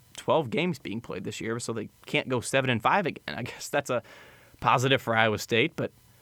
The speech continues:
they're not good. Matt Campbell's not good. I don't, I just don't understand. You know, Texas, I understand that's a big name, a big market.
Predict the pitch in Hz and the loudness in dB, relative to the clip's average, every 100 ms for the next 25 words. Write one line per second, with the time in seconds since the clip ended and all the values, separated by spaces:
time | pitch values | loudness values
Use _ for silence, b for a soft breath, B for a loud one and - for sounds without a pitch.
0 | b b b b - 190 240 240 240 214 | b b b b 0 2 4 4 4 4
1 | 110 185 202 214 220 185 190 185 180 190 | 2 0 2 2 2 2 2 2 2 2
2 | 208 - _ _ _ - 113 120 143 185 | 2 -2 _ _ _ -10 -8 -4 2 2
3 | 160 196 208 214 190 175 127 - 131 120 | 2 0 0 2 2 2 -2 -4 -6 -6
4 | 101 - 226 127 202 214 196 180 156 165 | -8 -6 -6 0 2 2 0 2 2 2
5 | 139 147 143 135 - 98 139 151 147 143 | 0 0 2 0 -2 -2 0 2 2 2
6 | 117 87 139 143 135 139 | 2 0 2 2 2 2